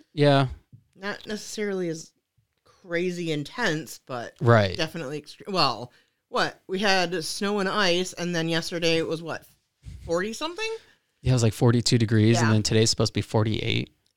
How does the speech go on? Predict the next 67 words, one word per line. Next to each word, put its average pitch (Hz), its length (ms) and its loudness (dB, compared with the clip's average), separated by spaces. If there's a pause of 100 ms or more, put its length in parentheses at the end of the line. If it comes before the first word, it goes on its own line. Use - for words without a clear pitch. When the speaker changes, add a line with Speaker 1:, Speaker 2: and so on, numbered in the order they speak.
(120)
Speaker 2:
Yeah, 127 320 -4
I 160 100 -4
don't 147 140 -8
know. 117 240 -16
Speaker 1:
It's - 100 -12
like, 107 80 -2
Speaker 2:
I, 185 160 4
Speaker 1:
what? - 260 2 (140)
Speaker 2:
I 196 140 -2
was 214 180 0
driving 175 400 -2
home 170 260 -4
from 170 200 -8
Walmart, 156 480 -2 (100)
and 160 100 -6
I 151 60 -4
was 165 140 -4
trying - 180 -12
to - 60 -20
get 226 100 -4
out 214 140 0
of 190 80 -6
Walmart 175 520 -2
before 165 420 -2
it - 100 -6
hit, 147 400 -6 (600)
and 190 100 -2
I 190 80 0
got 196 180 -4
to - 100 -18
my 180 40 -6
car. 190 180 -12
My 170 80 -8
car 214 260 0
wouldn't 185 200 -2
start 185 240 -2
again. 165 440 0 (240)
And 226 100 2
it 220 40 4
was 220 140 2
fixed, 226 360 2
and 208 100 6
I'm 220 120 2
like, 202 160 0 (240)
Speaker 1:
<laughs> - 240 -18
Speaker 2:
"You're 170 220 -10
kidding 180 420 -4
me." 180 80 -2
So 214 140 -4
I'm, 214 60 0
like, 214 200 -4
on 208 80 0
the 240 100 2
phone 226 180 0
with 214 100 -4
my 185 80 -2
husband. 170 340 -4
I'm 160 60 -2
like, 170 140 -2 (100)
"Oh, 180 160 0
my 185 100 0
God, 147 220 2
my 139 80 -2
car's 156 260 0
dead." 127 160 0
I'm 123 140 -4
in, 196 180 -2